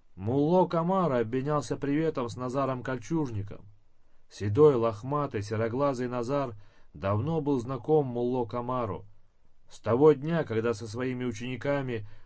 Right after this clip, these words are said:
Назар прошёл через Суганак из Золотой Орды, когда Тимур выговорил у Тохтамыша русских мастеров, умевших ковать кольчуги.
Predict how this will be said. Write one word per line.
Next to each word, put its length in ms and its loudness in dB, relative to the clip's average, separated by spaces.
Назар 440 4
прошёл 560 4
через 320 0
Суганак 640 -2
из 140 0
Золотой 560 0
Орды, 480 0
когда 340 0
Тимур 600 4
выговорил 720 2
у 60 -2
Тохтамыша 760 -4
русских 540 -6
мастеров, 520 -2
умевших 520 -2
ковать 360 0
кольчуги. 720 -6